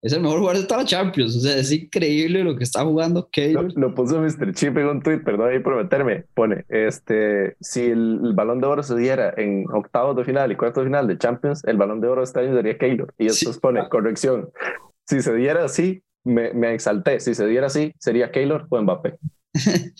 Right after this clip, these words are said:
Speaker 1: Exacto, o sea, es, es, es increíble y, y yo creo que por ahí pasa el partido del París, o sea, un París que para mí es un partido bastante malo, o sea, para, me parece que dejó jugar al, al Bayern en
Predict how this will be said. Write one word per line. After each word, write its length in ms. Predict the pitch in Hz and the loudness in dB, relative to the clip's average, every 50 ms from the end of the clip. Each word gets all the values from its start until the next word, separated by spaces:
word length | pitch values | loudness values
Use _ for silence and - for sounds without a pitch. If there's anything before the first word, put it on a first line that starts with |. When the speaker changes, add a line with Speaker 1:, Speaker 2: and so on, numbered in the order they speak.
| - - | -2 2
Speaker 1:
Exacto, 640 | - - - - - - 151 156 165 160 - - - 120 | 2 2 2 0 -2 0 0 0 0 -2 -4 -2 -2 0
o 60 | 117 | 0
sea, 140 | 123 131 131 | 2 0 0
es, 300 | 127 127 131 135 - - | 0 -2 -4 -4 -2 -2
es, 200 | 120 123 127 156 | -2 0 0 0
es 200 | - - 135 147 | 0 0 0 0
increíble 600 | 147 147 - 156 131 127 131 139 156 165 165 160 | 0 0 -2 -2 0 0 0 0 0 0 0 0
y, 280 | 127 113 113 113 - _ | 0 -2 -4 -6 -8 _
y 100 | 127 127 | -4 -2
yo 100 | 120 123 | 0 0
creo 220 | 139 160 175 180 | 2 2 0 0
que 80 | 175 - | -2 -2
por 140 | - 131 117 | -2 0 0
ahí 160 | 117 131 131 | 0 0 0
pasa 180 | 143 156 151 165 | 0 0 0 -2
el 80 | 165 | -2
partido 380 | - 143 - - - 143 151 151 | -2 -4 -4 -4 -2 0 0 0
del 160 | 135 110 - | 0 0 -2
París, 480 | - - 98 104 117 123 123 123 - - | -4 -2 0 0 2 0 0 -2 -2 -2
o 20 | |
sea, 100 | - 123 | -2 -2
un 100 | 123 120 | -2 -2
París 400 | - 123 120 120 131 143 139 - | 0 0 2 2 2 2 0 -2
que 100 | - 151 | -4 -4
para 180 | 135 127 110 101 | -2 0 0 0
mí 80 | 101 101 | 0 0
es 80 | 113 | 0
un 80 | 135 131 | 0 0
partido 400 | 139 131 131 - 135 135 131 127 | -2 -4 -2 -2 0 0 0 0
bastante 460 | 120 104 90 - - 107 110 107 135 | 0 -2 -2 -2 0 0 0 0 0
malo, 260 | 131 123 120 123 139 147 | 0 0 2 0 0 -2
o 340 | 143 _ _ _ _ _ | -4 _ _ _ _ _
sea, 200 | - - 120 113 | -6 -4 -2 -2
para, 200 | - 95 - - | -2 -2 -2 -2
me 120 | - 107 101 | 0 0 0
parece 320 | 90 98 95 98 110 110 | 0 0 0 0 0 -2
que 120 | - 139 123 | -2 0 0
dejó 240 | 107 101 104 107 | 0 0 0 0
jugar 320 | 123 127 123 123 123 120 123 | 2 2 2 2 0 0 0
al, 200 | 120 117 107 - - | 0 0 -2 -2 -2
al 160 | 95 104 101 | -2 0 0
Bayern 500 | 107 110 110 120 127 131 135 107 104 107 | 0 0 0 0 0 0 0 -2 -4 -4
en 220 | 110 101 87 - | -4 -4 -4 -6